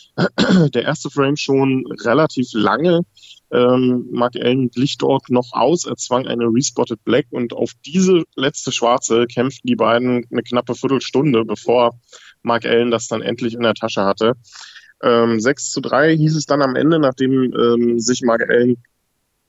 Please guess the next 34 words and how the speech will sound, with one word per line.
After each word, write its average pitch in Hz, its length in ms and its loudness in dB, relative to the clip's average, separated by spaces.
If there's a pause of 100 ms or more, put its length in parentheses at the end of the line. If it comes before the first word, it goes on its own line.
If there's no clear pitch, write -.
(160)
ziemlich 143 340 2
schnell 127 200 2
dann 127 140 2
auch 113 100 0
absetzen 135 540 -2
konnte. 123 480 2 (400)
Ding 131 140 2
Junhui 131 320 2
setzte 120 320 -2
da 113 160 2
nochmal 113 300 0
zu 127 120 -4
einem 117 140 0
kleinen 110 340 0
Comeback 107 420 -2
an, 120 400 0
ähm, 110 540 0
versuchte 120 400 -4
aus 127 160 -2
dem 113 180 -2
zwei 107 220 0
zu 113 140 -8
fünf 117 320 -4
dann 110 200 -4
tatsächlich 117 460 0
noch 113 120 -2
mehr 113 200 2
zu - 120 -4
machen, 107 280 0
aber 107 160 0
das 104 200 -8
war, 107 240 2 (560)
äh, 113 340 2
dann 113 320 -2